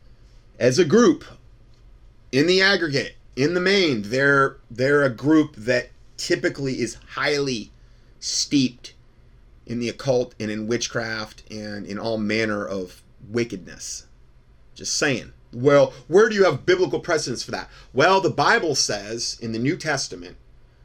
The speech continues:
that the Cretians, the people from, I'm assuming, Crete, are always liars,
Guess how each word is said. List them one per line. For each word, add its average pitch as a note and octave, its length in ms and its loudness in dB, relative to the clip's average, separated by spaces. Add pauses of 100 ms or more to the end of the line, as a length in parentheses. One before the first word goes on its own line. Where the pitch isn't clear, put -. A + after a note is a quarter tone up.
that B2+ 160 -6
the - 80 -4
Cretians, A2+ 800 -2
the A2+ 80 -10
people D3+ 340 -6
from, C#3+ 380 -6
I'm A#2+ 200 -2
assuming, C#3 420 -4
Crete, - 500 -6 (1200)
are D3+ 220 2
always F3+ 500 4
liars, - 760 -6